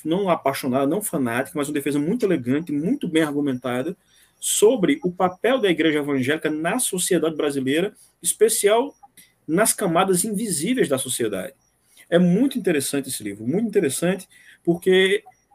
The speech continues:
é um livro que é muito bom pra você ler, pra você não ver as coisas pela ótica do preconceito, né? Como se, porque você não é evangélico ou não gosta da igreja,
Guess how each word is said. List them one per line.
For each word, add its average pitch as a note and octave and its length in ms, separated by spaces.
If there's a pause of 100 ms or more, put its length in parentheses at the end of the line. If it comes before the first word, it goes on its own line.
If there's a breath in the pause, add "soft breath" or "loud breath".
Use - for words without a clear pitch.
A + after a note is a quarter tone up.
(100)
é F3+ 120
um G3 100
livro G#3 280
que G#3 400 (1300)
é E3+ 80
muito A#3+ 280
bom G#3+ 120
pra G#3 80
você F#3 160
ler, F#3+ 100
pra G3+ 100
você G3 240
não A3 240
ver F3 200
as F3+ 100
coisas F#3 220
pela F#3+ 200
ótica F3+ 200
do F3+ 80
preconceito, F3+ 760 (720)
né? B2+ 180
Como D#3+ 260
se, - 180
porque - 180
você D#3+ 200
não D#3 160
é D3 80
evangélico C3+ 800
ou C3+ 60
não C3 100
gosta B2+ 260
da A#2 40
igreja, C3 480